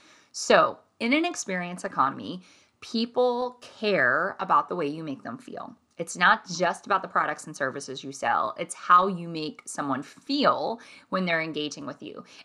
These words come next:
And there are some brands that can make a customer feel something when they look at your logo, right? Disney, Apple, Amazon,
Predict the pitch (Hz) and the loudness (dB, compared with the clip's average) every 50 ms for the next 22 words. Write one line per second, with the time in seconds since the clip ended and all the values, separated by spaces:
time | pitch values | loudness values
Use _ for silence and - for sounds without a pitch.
0 | _ - 202 208 214 233 262 294 311 - 285 285 277 294 - - - 196 202 208 | _ -2 0 2 2 4 6 6 8 8 8 6 4 2 -2 -2 -2 -2 -2 -2
1 | 196 180 160 160 156 156 175 214 247 285 330 349 320 - - - - - _ - | -2 -2 -2 -2 -2 -2 -2 -2 -2 -2 -2 -4 -8 -10 -14 -18 -20 -10 _ 4
2 | 180 190 185 - - 220 202 190 185 180 180 190 196 196 - - 196 190 185 - | 6 6 6 6 4 -2 -2 -2 0 0 0 0 0 0 0 0 -2 -2 0 0
3 | 180 170 175 - - - 170 170 165 160 160 - - - _ - 180 175 165 147 | 0 0 0 -2 -8 -6 -4 -2 -2 -2 -4 -6 -10 -12 _ -2 0 2 2 2
4 | 156 160 - - 143 139 139 - 147 151 147 139 135 147 - _ _ _ _ - | 2 0 -4 -4 -4 -4 -6 -6 -4 -4 -2 -2 -4 -6 -8 _ _ _ _ 0
5 | 175 170 151 147 151 127 139 143 - - - 131 120 - - - - - - - | 0 2 2 0 0 -2 -4 -6 -10 -12 -12 -10 -10 -10 -12 -12 -12 -14 -14 -16
6 | - _ _ _ - - 160 160 165 165 - - _ _ - - 156 180 170 165 | -20 _ _ _ -10 -4 0 2 2 2 0 -4 _ _ -14 -8 -4 -4 -4 -2
7 | 165 185 170 165 165 160 160 160 - - 151 160 165 - 151 143 147 147 147 147 | -4 -4 -4 -4 -6 -6 -6 -6 -2 2 2 2 2 2 2 0 2 2 2 2
8 | 143 147 151 - - - 147 156 147 156 156 160 147 139 143 147 147 143 143 147 | 2 0 -2 -4 -8 -8 -8 -6 -6 -6 -2 2 2 4 4 4 2 0 -2 -4
9 | 147 151 | -6 -8